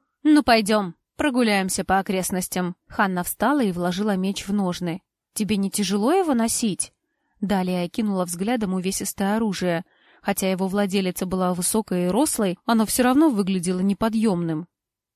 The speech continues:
«А тебе не тяжело бегать? Каждому свое. Я воин, и меч — часть меня».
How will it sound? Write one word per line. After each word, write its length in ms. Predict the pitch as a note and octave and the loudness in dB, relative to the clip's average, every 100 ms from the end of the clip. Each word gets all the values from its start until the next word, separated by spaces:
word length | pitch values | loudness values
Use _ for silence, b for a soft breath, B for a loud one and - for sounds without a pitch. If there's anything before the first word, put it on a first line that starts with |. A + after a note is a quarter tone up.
| - | -2
«А 120 | C4+ | 0
тебе 240 | - A3+ A#3 | 2 4 4
не 100 | A3 | 4
тяжело 400 | A#3+ A3+ C4 F#4 | 4 4 4 4
бегать? 640 | G#3+ A3+ F#3 D#3 - - _ _ _ _ | 4 4 2 0 -6 -12 _ _ _ _
Каждому 380 | G3+ F#3 G#3 G#3 | 0 4 4 2
свое. 500 | - A3 A#3 F3+ - _ _ _ - | 4 4 4 2 -2 _ _ _ -2
Я 260 | B3+ B3+ | 2 4
воин, 400 | C4 B3 E3+ F3 - _ | 4 2 0 -4 -12 _
и 120 | A3+ | 0
меч — 440 | A3 A3+ D#4 - - | 2 2 0 -4 -12
часть 440 | - - A3 - A#3+ | -6 0 0 0 -2
меня». 420 | G#3 F#3 F#3 | -2 0 -4